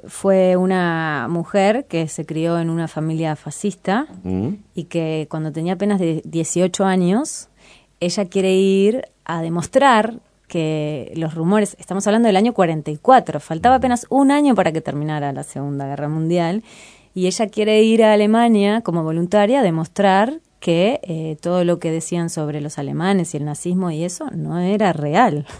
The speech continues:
Speaker 2: Mm.
Speaker 1: <laughs> ¿No? Como que vivía en su burbuja.
Speaker 2: Exacto.
Speaker 1: Y entonces va de voluntaria nada más y nada menos que a la I G Farben,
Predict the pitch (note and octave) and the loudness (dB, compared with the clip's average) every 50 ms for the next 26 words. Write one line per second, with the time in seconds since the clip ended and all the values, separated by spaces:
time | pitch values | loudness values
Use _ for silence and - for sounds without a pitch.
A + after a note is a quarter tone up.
0 | - - F#2 G2 A#2+ C#3+ C#3+ D#4+ - - - C#4+ - - _ - - - - - | -10 -6 -4 -4 -2 4 4 4 4 6 2 0 0 0 _ -18 -16 -16 -16 -14
1 | - - F#3 G3 A#3 A#3+ - F3+ E3+ D3+ - D#3 D#3 D#3+ D3+ D#3 D#3+ F3+ G3+ A3 | -8 -2 0 0 0 0 -2 -6 -6 -6 -8 -8 -6 -6 -4 -2 0 0 2 2
2 | A3+ A3+ A3 - G3+ F3 D3+ - D#3 D3+ D#3 F3+ C4+ D#4 - - - - - - | 0 0 -2 -2 -4 -4 -4 -4 -8 -6 -2 -2 -2 -2 -2 -6 -14 -14 -14 -12
3 | - - F2+ A#2+ C3 - - D#2+ D2+ C#2+ - - G3 F#3+ F#3 F#3 - A3 - C#4+ | -6 -2 -2 -2 -2 -2 -6 -8 -8 -6 -2 2 2 2 4 2 0 0 0 0
4 | C#4+ A#3+ C4 C4+ C#4+ C4 A#3+ A3+ G#3 G#3 G#3 G#3 C4 C#4 C#4+ D#4 C#4+ A#3+ A#3 A#3+ | 2 2 4 4 4 2 2 4 4 4 2 4 2 2 2 2 2 2 2 2
5 | A#3+ A#3 B3 B3+ - C#4 B3+ B3+ B3 B3 B3 A#3+ A#3+ B3+ C#4+ C4+ - - A#3 A3 | 2 2 2 0 0 0 0 0 0 2 2 2 2 2 2 0 0 0 0 0
6 | G#3+ - - - C4 B3+ - - C#4+ C4+ - - A3+ B3+ C#4 G#3+ E3 C#3 - - | 0 0 0 -2 -4 -4 -2 -4 -4 -4 0 0 2 2 2 0 -2 -6 -6 -6
7 | - D#3+ | -10 -12